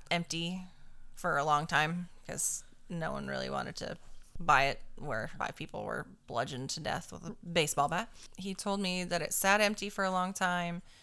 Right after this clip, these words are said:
The city even thought about knocking it down and turning it into a park or something 'cause nobody wanted to buy it. But finally, a single mother with I think a couple kids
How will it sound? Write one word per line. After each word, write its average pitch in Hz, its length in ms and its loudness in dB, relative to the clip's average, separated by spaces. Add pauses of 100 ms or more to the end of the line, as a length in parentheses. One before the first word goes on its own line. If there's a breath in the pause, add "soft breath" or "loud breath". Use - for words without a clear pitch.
(240)
The 180 80 -6
city 175 280 0
even 170 240 -2
thought 170 180 4
about 156 420 4
knocking 165 320 0
it 127 100 -2
down 160 680 6
and 156 200 -6
turning 160 240 0
it 156 80 -2
into 151 160 -2
a 143 80 0
park 160 280 0
or 156 40 -6
something 151 240 -4
'cause 175 160 -6
nobody 151 220 -6
wanted 151 200 -2
to 165 60 -6
buy - 140 0
it. - 220 -6
But - 240 0 (460 soft breath)
finally, 180 580 0
a 156 420 -6
single 185 320 -6
mother 175 600 2
with - 480 -6 (600)
I 160 40 -6
think 180 200 -8
a 170 60 -12
couple 185 280 -6
kids 196 440 -6